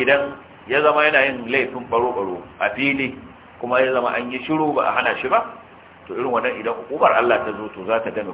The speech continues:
kowa da kowa. Hadisin Abu Bakar da ya gabata yana tabbatar da haka, amma wannan ta fuskar isnadi bai inganta a jingina shi zuwa ga Annabi sallallahu alaihi wasallam ba, magana ce ta wani malami wanda ake kiran shi Bilal ibn Sa'd.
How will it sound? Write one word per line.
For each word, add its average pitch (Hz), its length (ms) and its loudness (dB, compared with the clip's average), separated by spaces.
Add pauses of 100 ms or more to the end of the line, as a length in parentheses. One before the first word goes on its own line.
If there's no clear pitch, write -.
kowa 107 180 0
da 110 60 -8 (100)
kowa. 104 320 -2
Hadisin 123 280 -6
Abu 110 260 -6 (240)
Bakar 113 300 -6 (600)
da 95 80 -4
ya 113 120 4
gabata 113 480 4 (440)
yana 117 240 -2
tabbatar 95 400 -2
da 82 80 -2
haka, - 320 -4
amma 98 160 0
wannan 123 340 4
ta 127 100 -4
fuskar 135 340 -2 (160)
isnadi 131 580 4 (840)
bai 110 220 -2
inganta 123 400 2
a 92 80 0
jingina 113 400 -2
shi 113 140 -8
zuwa 117 160 2
ga 95 160 -2
Annabi 101 220 -8
sallallahu 98 260 -2
alaihi 92 100 -10
wasallam 101 320 -4
ba, 120 100 2 (280)
magana 104 480 0
ce 110 200 -4
ta 110 100 -4
wani 104 180 -4
malami 107 540 -4 (420)
wanda 95 260 0
ake 95 220 -4
kiran 101 280 -2
shi 92 320 -8 (160)
Bilal 98 340 2
ibn 92 280 -8
Sa'd. 73 200 -4